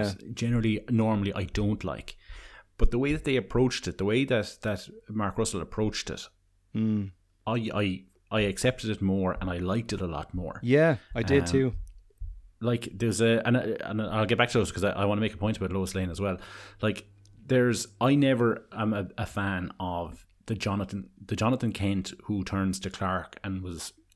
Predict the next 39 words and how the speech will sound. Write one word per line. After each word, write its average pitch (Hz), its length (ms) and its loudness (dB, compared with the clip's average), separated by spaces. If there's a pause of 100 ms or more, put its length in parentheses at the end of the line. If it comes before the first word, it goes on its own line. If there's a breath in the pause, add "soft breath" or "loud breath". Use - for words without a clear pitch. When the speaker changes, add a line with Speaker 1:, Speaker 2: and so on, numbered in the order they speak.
(260)
Speaker 2:
the, 131 140 -12
the 120 180 -2
Man 117 160 4
of 104 80 2
Steel, 95 340 0 (220)
Speaker 1:
Mm. 120 280 6
Speaker 2:
uh, 90 40 0 (140)
Jonathan 87 320 -6
Kent, 82 220 -6
who - 60 -16
turns 98 220 0
to 98 80 -4
Clark 95 240 2
and 92 100 -10
says, 90 200 -6
"You 95 80 -2
know, 90 200 -4 (140)
you 101 140 -8
know, 87 100 -8
you 85 200 -10
don't, 110 260 -6
you 107 80 -2
don't 113 140 0
have 101 120 0
to - 80 -10
save 95 200 0
them. 95 200 -2
Maybe 107 280 -2
you - 20 -4
should 95 160 -2
have 90 80 -4
let 90 100 -4
them 92 100 -4
die." 90 320 -4
All 98 160 -2
that 90 140 -4
kind 82 140 -10
of - 80 -10
stuff. - 240 -12